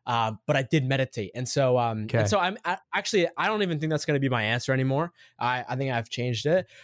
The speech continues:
Speaker 1: But, um, but to really quickly just go back to what you've been saying.
Speaker 2: Yeah.
Speaker 1: Um, yeah, I mean, I think the biggest thing now is that personally for me, of course, a lot of us are asking these questions, but a lot of us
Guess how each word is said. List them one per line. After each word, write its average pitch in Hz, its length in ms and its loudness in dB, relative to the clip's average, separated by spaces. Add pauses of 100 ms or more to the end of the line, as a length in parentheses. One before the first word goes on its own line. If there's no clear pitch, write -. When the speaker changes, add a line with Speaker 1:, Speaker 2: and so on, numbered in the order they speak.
(160)
Speaker 1:
But, 160 280 0
um, 160 180 2
but 156 160 0
to 170 120 2
really 233 260 2
quickly 170 360 0
just 135 200 0
go 135 100 2
back 120 360 0
to - 100 -12
what 127 160 -2
you've 113 100 -4
been 113 140 -6
saying. 117 420 -4
Speaker 2:
Yeah. 120 280 2 (100)
Speaker 1:
Um, 107 420 -6 (240)
yeah, 175 220 2
I 143 40 -2
mean, 165 140 0
I 180 100 2
think 233 320 -2
the 165 100 0
biggest 131 360 0
thing 135 200 0
now 123 320 0
is 113 160 -4
that 107 360 -4 (560)
personally 151 360 -2
for 139 100 -2
me, 135 120 0
of 127 120 -4
course, 151 440 0
a 139 60 -10
lot 127 160 -2
of 135 100 -2
us 135 160 -4
are 120 80 -4
asking 117 520 -4
these 117 160 -6
questions, 185 480 -4
but 147 140 0
a 135 40 2
lot 147 300 2
of 139 100 -2
us 120 300 -2